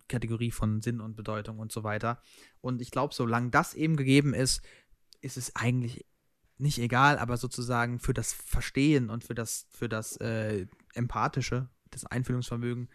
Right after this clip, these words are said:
völlig irrelevant. Ob das zu unserer Zeit spielt, ob das vor zwanzig Jahren spielt, ob das fünfzig Jahre in der Zukunft spielt, ob das aus dem zwölften Jahrhundert ist,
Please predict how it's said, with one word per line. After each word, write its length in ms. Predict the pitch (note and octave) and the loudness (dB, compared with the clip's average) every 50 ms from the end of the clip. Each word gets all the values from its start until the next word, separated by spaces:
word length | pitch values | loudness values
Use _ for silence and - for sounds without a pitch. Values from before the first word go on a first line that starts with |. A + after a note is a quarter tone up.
| - - - _ - | -20 -20 -20 _ -8
völlig 260 | - - C3 C3 C3+ | -2 -2 -2 0 0
irrelevant. 540 | C3 C3+ C#3+ D3 C3+ A2+ G#2+ G#2 G2 - - - - _ _ - - - | 2 4 4 6 4 4 2 -2 -4 -8 -12 -20 -20 _ _ -14 -6 -4
Ob 140 | C3 - - | -4 -4 0
das 220 | - A2+ A2 - - | -2 -2 -2 0 -2
zu 120 | - C3 | 0 0
unserer 260 | C3 D#3+ - D#3 D#3 | 0 2 0 -2 -2
Zeit 260 | - - C#3 B2+ C3 | 0 0 0 0 0
spielt, 300 | - - - C3 C3+ C3 - - - | -2 -2 0 0 0 0 -2 -8 -8
ob 160 | - A2 - | -6 -6 -2
das 200 | - A2+ A2+ - | -2 -2 -2 -2
vor 160 | - - A#2 - | -2 -2 -2 -2
zwanzig 380 | - - C3 D#3 D#3 - C#3 | 0 2 2 2 2 0 -2
Jahren 220 | C3 A#2 A#2+ B2 B2 | -2 0 0 -2 -2
spielt, 300 | - B2 A#2+ A#2 - - | -4 -4 -4 -4 -6 -8
ob 100 | A2+ - | -4 -2
das 180 | A#2 A2 - | -2 -4 -4
fünfzig 400 | - - C3+ B2+ - - - B2 | -6 -8 -8 -8 -8 -12 -10 -6
Jahre 200 | - A#2 A#2 A#2 | -6 -4 -4 -2
in 40 | A#2 | -2
der 100 | A#2 A2+ | -4 -2
Zukunft 360 | - - B2 - A#2 A2+ - | 0 0 2 2 2 -2 -2
spielt, 240 | - - A#2+ A#2 A2+ - - - - - | -2 0 0 0 0 -2 -10 -14 -8 -8
ob 120 | A2+ - | -6 -2
das 200 | - A2+ A2 - | 0 0 0 0
aus 180 | - - A2+ A#2 | 0 -2 -2 -2
dem 200 | A2+ A#2 A#2+ A#2 - - - - _ | -2 -6 -8 -10 -12 -20 -20 -18 _
zwölften 360 | - - B2+ C3 C3 - - C3 | -2 2 2 2 2 2 0 0
Jahrhundert 380 | A#2 A2+ A#2+ A#2+ A#2 A#2 - | 0 0 0 0 0 -2 -4
ist, 200 | A#2 A#2 - - | -6 -10 -12 -12